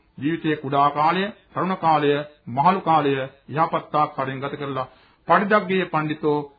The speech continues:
ඥානවන්තම ඉති බෞද්ධයෙක් වශයෙන් ඔබේ ජීවිතය ගොඩනගාගෙන මෙලව යහපත සලසාගෙන පරලොව යහපත සලසාගෙන සංසාරි මුක්තිය ලබා ගැනීමට ඔබ අදිෂ්ඨාන කරගන්නට කියන කාරණය මේ අවස්ථාවේ සිහිපත් කරමින් මේ ධර්ම ශ්‍රවණයකින් ලැබු කුසල්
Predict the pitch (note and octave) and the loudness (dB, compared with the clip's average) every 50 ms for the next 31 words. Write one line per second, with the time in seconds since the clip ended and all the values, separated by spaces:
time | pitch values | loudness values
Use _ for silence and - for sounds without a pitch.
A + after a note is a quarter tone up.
0 | _ _ - B2 B2 C#3 D3+ F3 G3 G#3 G3 F3+ F3 F3 - E3 E3 D#3+ C#3+ C#3+ | _ _ -10 -4 0 4 6 8 8 6 6 2 0 -2 -4 -6 -6 -4 -6 -4
1 | C3 C3+ D#3 E3 D#3 C#3+ D#3 D#3 D#3 D#3 C#3+ - D3 C#3 C3+ C#3 D3 A3 _ - | -4 -2 -2 -2 -4 -4 -6 -6 -4 -6 -6 -6 -6 -8 -8 -8 -12 -14 _ -12
2 | C3 C#3+ E3 F#3 F#3+ F#3 D#3+ E3+ E3+ E3 E3 D#3 D3 C3 B2 C3 C3+ D3 D3+ D#3+ | -8 -4 -2 0 0 0 0 -2 -4 -4 -4 -4 -4 -4 -4 -4 -4 0 0 2
3 | E3 F3 G3+ G3+ G3+ - - _ _ _ _ - C#3 D#3+ F#3 G#3+ G#3 G3 F3 E3 | 2 0 0 -4 -6 -8 -12 _ _ _ _ -4 0 2 4 4 4 4 4 4
4 | E3+ E3 D#3 D#3 D3 - D3 D#3+ D#3 - D#3 D3 C#3+ C#3+ C#3 C#3 C3+ - _ _ | 2 2 2 0 -2 -2 -2 -2 -2 0 0 0 0 0 -4 -8 -10 -12 _ _
5 | _ _ _ - - F3 G3 G#3+ G#3 G3 F3+ E3+ D#3+ D#3 D3+ D#3+ D#3 - D3+ D3+ | _ _ _ 0 2 2 2 2 0 0 2 2 2 2 0 -2 -4 -4 -4 -4
6 | D3 D3+ C#3+ C#3 C3+ C3+ C3+ C3 C3+ - _ _ _ _ _ _ - E3 G3+ G3+ | -2 -2 -4 -4 -4 -6 -8 -10 -12 -14 _ _ _ _ _ _ -2 -2 0 0
7 | G#3 F#3+ F#3 F#3 F3 E3 D3+ - D#3+ D3+ D#3+ D#3 D3+ D3+ D3+ D3 C#3+ C#3 C3+ - | 2 2 2 2 0 -2 -4 -4 -4 -2 0 2 0 0 0 -2 -6 -8 -8 -6
8 | - C3+ C#3 C#3 - _ _ _ _ _ - D3+ E3+ E3 E3 G3+ G#3+ - - G3+ | -6 -6 -6 -6 -10 _ _ _ _ _ -2 2 2 2 2 2 -2 -4 2 4
9 | F#3 F#3 F3+ E3+ F3 E3+ F3 F3 D#3+ D#3 D#3 D3+ D3+ D3 - C3+ D3 D#3 D#3 D#3 | 4 4 4 2 0 -2 -2 -2 -2 -2 -4 -4 -6 -4 0 2 4 4 4 2
10 | D3+ C#3 C#3 C3+ C3 C3 _ _ _ _ - C3 D#3 E3+ D#3+ D#3+ D#3 D#3 - - | -2 -4 -6 -6 -8 -8 _ _ _ _ -10 -6 -2 0 0 0 0 -2 -4 -4
11 | D#3 D3+ D3 C#3+ C#3 B2+ - - B2+ C3 - - D3+ C#3+ - - E3 E3+ F3 F#3+ | -2 -2 -2 -2 -6 -8 -8 -12 -12 -10 -6 -6 -6 -6 -6 -6 -6 -4 -2 -2
12 | G3 G3+ F#3+ - _ _ _ _ _ - _ _ - B2 D3+ E3+ F3 E3+ E3 D#3+ | -2 -4 -6 -10 _ _ _ _ _ -20 _ _ -8 -2 0 0 2 2 0 -2
13 | - - - C#3 D#3 F3+ F#3+ G3+ G3 G3 - - D3 E3+ F#3 G3 G3+ G3+ G#3 F#3+ | -4 -6 -2 -2 0 2 2 2 0 0 -2 -4 -2 0 0 0 -2 -2 -2 -2
14 | F3+ E3+ E3 D#3 D#3 - D#3 - D#3+ D#3 D#3 | -2 0 -2 -2 -4 -4 -2 0 2 2 2